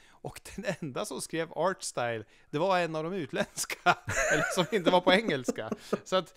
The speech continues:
det var ett väldigt märkligt bett i alla fall. Så det var tur att man inte blev snuvad på poängen där. Men det står alltså fem fem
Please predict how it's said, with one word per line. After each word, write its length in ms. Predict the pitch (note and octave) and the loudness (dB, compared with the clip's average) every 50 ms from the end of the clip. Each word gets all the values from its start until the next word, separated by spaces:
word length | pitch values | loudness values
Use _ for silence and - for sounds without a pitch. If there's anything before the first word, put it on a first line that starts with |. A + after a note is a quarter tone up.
| - - - | -20 -8 0
det 100 | - D3+ | 2 4
var 80 | F3+ F#3 | 4 4
ett 60 | F#3+ | 6
väldigt 420 | F#3 A#3 A#3+ G3 F#3 G3+ A#3 - | 6 6 4 4 4 0 -4 -4
märkligt 960 | F#3+ F#3 F#3 F#3+ G3+ G3+ F#3+ E3 D3+ - - A3+ G3+ - - C#3 C3+ B2+ A#2+ - | -4 -4 -2 2 4 4 4 2 0 -2 0 0 0 0 0 -4 -6 -6 -6 -4
bett 540 | D3+ G2 G2 - - - _ - - - - - - - - | -4 -4 -4 -8 -12 -16 _ -10 -10 -10 -10 -12 -18 -12 -4
i 80 | - C#3+ | 0 2
alla 180 | C#3 C3 B2 | 2 2 2
fall. 300 | - - B2 A2 A2 A#2 B2+ | 0 -2 -6 -6 -6 -6 -4
Så 40 | |
det 60 | D3 D#3+ | -4 -2
var 80 | F3 | -2
tur 320 | D3+ - F#3+ G3+ G3 F3+ D#3 | -2 -2 -2 -2 0 2 2
att 240 | C#3+ C3+ - - E3+ - - - - - _ _ | 2 0 -2 -6 -20 -20 -20 -20 -20 -20 _ _
man 260 | - C3+ C3+ C3+ C3+ | -6 -4 -4 -2 -2
inte 360 | C3+ C3 A#2+ - - C3 A#2+ | -4 -6 -8 -6 -6 -4 -4
blev 220 | A#2+ B2 C3+ C3+ B2+ | -4 -4 -4 -4 -4
snuvad 840 | - - - F3 E3+ E3 D#3 C#3+ C3+ C3+ B2+ C3 C3+ B2+ C3 C3+ B2+ | -4 -6 -6 -6 -6 -6 -6 -6 -6 -6 -4 -2 -2 -2 -2 -4 -6
på 120 | - C#3+ | -8 -6
poängen 500 | C3+ D#3 C3+ C3 B2 B2 B2 B2+ C3 C#3 | -4 -2 -4 -4 -4 -6 -8 -10 -8 -8
där. 220 | D3 C#3+ C3 B2 B2 B2 | -6 -6 -6 -8 -8 -6
Men 100 | C#3+ F#3 | -4 -4
det 40 | F#3+ | 0
står 140 | - C4 C4 | 2 6 6
alltså 220 | C4 A#3+ - - G#3+ | 6 6 4 2 -2
fem 480 | - - - B3+ A#3+ A#3 A#3 G#3+ F#3 | -2 0 2 2 2 2 0 -4 -8
fem 500 | - - - G#3 F#3+ E3+ D3 C3 A#2 A#2 | -6 -2 0 0 0 0 -2 -4 -6 -8